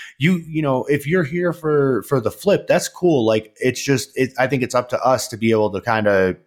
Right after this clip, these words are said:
point that out and respect it for what it is and just kinda be like, "All right, well, that's just what they're here for," or whatever.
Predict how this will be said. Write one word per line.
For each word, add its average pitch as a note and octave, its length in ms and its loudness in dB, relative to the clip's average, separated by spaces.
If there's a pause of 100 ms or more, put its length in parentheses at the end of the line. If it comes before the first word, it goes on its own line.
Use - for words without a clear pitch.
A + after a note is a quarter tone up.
(200)
point A#2 280 -2
that G#2 180 2
out G#2+ 380 0
and G2 120 -6
respect G2 440 -4
it F#2 40 -16
for G2 160 -8
what F2+ 120 -6
it F2 60 -10
is F#2+ 220 -2
and F#2 80 -10
just F2+ 160 -12
kinda F#2 200 -2
be F#2 100 -4
like, F#2 180 -2
"All G#2 120 2
right, F#2 180 -2
well, F#2 100 -8
that's G#2 160 0
just F2+ 160 -10
what F#2+ 120 -10
they're E2+ 100 -12
here F#2+ 220 -8
for," E2+ 240 -10
or E2 120 -10
whatever. E2+ 380 -12